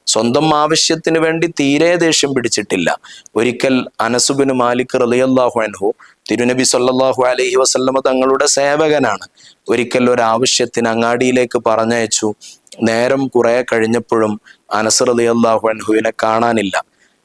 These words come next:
നബി സല്ലല്ലാഹു അലൈഹി വസല്ലമ തങ്ങൾ വീട്ടിൽ നിന്ന് ഇറങ്ങി അന്വേഷിച്ചപ്പോഴാണ് അനസുമോൻ കുട്ടികളോടൊന്നിച്ച് കളിക്കുന്നത്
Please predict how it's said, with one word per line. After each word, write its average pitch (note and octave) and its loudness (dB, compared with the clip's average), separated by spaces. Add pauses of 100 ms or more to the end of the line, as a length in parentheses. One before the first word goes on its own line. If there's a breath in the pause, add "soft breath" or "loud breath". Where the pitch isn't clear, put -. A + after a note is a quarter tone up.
(140)
നബി C3+ 0
സല്ലല്ലാഹു D3+ 2
അലൈഹി C3+ 0
വസല്ലമ C3 0
തങ്ങൾ A#2+ 0 (220)
വീട്ടിൽ A#2 0
നിന്ന് A#2 2
ഇറങ്ങി A2+ -2 (440 loud breath)
അന്വേഷിച്ചപ്പോഴാണ് A2 0 (420 loud breath)
അനസുമോൻ A2 0 (200)
കുട്ടികളോടൊന്നിച്ച് A#2+ 0
കളിക്കുന്നത് A2+ 0